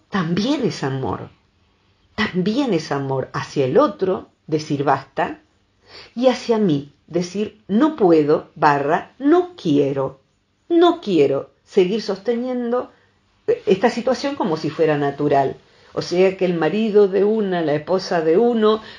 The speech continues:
eh, la, la, el hijo, eh, siga aprovechándose, a veces inclusive en total inconsciencia. Entonces, si no tenés conciencia, te la voy a hacer tomar ahora,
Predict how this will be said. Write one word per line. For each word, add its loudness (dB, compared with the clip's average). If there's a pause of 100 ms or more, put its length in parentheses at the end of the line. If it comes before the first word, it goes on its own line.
(100)
eh, 4
la, 2
la, 0
el -2
hijo, 2 (340)
eh, 2
siga -4 (100)
aprovechándose, 0 (580)
a -2
veces -4
inclusive 2
en 2
total -2
inconsciencia. -2
Entonces, -4
si -6
no 0
tenés -4
conciencia, -2
te 2
la 2
voy 2
a 2
hacer -2
tomar 0
ahora, 4